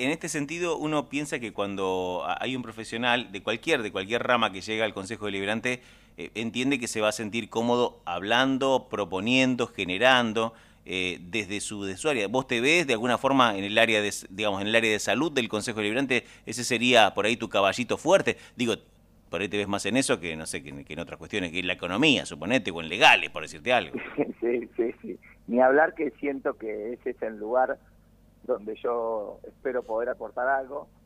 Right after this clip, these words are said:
Speaker 2: poder aportar algo no solo a la discusión, sino a proyectos y, y visiones de cosas con las que ya venimos trabajando, que me parece que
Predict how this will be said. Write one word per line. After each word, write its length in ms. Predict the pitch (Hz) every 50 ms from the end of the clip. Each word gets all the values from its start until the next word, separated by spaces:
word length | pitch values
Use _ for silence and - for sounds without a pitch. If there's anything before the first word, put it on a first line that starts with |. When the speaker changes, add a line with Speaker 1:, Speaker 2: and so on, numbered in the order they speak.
| _ _ - -
Speaker 2:
poder 200 | - 107 113 113
aportar 400 | 117 110 113 117 110 - 120 117
algo 420 | 120 120 117 113 113 107 104 104 104
no 120 | 110 120 117
solo 180 | - 117 117
a 40 | 110
la 80 | 107 104
discusión, 520 | 104 101 - 113 107 - - 147 151 147
sino 180 | - 123 117 120
a 40 | 120
proyectos 800 | - 101 101 98 - 156 156 156 151 147 - - - 127 117 - -
y, 200 | 113 107 104 101 - _ _ _ _ - _ _ _ _ _ -
y 80 | 113
visiones 520 | 110 113 - - - 147 147 156 156 147 131
de 100 | 120 110
cosas 320 | - 139 139 - 147 -
con 120 | - 131
las 100 | 123 110
que 140 | - 117 113 -
ya 100 | 135 135
venimos 320 | 135 127 131 139 139 131
trabajando, 480 | 131 120 113 117 - 135 143 151 151 -
que 100 | - 117
me 100 | 117 113
parece 320 | - 113 123 131 - 123
que 260 | 110 - 113 107 104